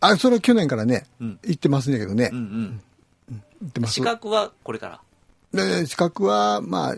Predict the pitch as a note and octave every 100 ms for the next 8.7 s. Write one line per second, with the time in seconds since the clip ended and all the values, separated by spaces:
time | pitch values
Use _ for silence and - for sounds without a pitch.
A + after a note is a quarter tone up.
0 | - E3 - D#3+ C#3 - A3+ - E3 C3+
1 | - A3 F3+ A#2 A2 - C#3 D#3 - C#3+
2 | C#3 C3 C3 - - - - A3+ G#3 D#3+
3 | E3 D#3+ D#3 - G3 A3 G#3+ A#3+ C#3 D#3
4 | C#3+ C#3+ B2 G2+ G2 G2+ F#2 D3+ - -
5 | A2+ F#2+ D3+ A#2+ - _ _ D3+ C3 C#3+
6 | C#3 C3+ B2 F3 C3+ A#2 C#3 E3+ B2+ D#3
7 | - - C3+ B2 G2 G#2+ F2+ - - _
8 | _ _ A#2+ A2+ A2+ G#2+ G#2+